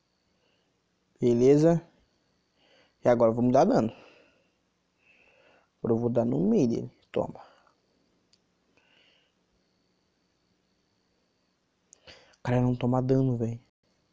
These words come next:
Quanto de vida tem isso aí? Tem esse cara.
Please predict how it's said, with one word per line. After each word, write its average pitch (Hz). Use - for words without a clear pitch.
Quanto 196
de 339
vida 330
tem 294
isso 294
aí? 311
Tem 170
esse -
cara. 123